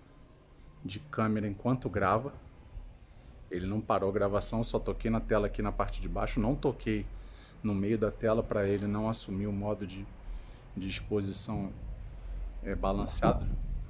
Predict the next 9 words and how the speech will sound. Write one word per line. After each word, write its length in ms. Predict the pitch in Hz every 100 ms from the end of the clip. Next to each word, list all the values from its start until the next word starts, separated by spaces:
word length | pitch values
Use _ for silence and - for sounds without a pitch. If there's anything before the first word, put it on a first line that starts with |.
| -
Voltamos 640 | 110 107 - 113 110 110
aqui 240 | 101 - 110
pra 260 | 107 104 - - - - - - - - -
tudo 220 | 131 123
automático, 760 | 127 123 120 110 117 131 - 127
mas 200 | 123 120
eu 100 | 123
notei 440 | 123 - 120 113
já 380 | 113 110 123